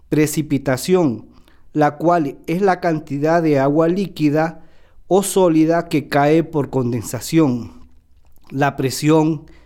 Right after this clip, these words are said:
la temperatura y el viento. ¿Será lo mismo el clima en una selva, montaña o en una playa?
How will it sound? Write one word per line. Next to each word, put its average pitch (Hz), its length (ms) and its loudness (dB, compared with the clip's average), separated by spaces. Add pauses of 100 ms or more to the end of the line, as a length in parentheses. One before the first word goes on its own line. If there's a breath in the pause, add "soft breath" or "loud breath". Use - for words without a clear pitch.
(240 soft breath)
la 156 160 0
temperatura 170 960 0 (360 soft breath)
y 143 140 0
el 135 140 2
viento. 131 580 -2 (1120)
¿Será 147 400 0
lo 180 140 4
mismo 190 400 2
el 160 180 2
clima 175 420 0
en 139 120 2
una 143 220 4
selva, 175 580 0 (440)
montaña 156 840 2
o 135 140 0
en 131 140 2
una 131 260 0
playa? 185 460 2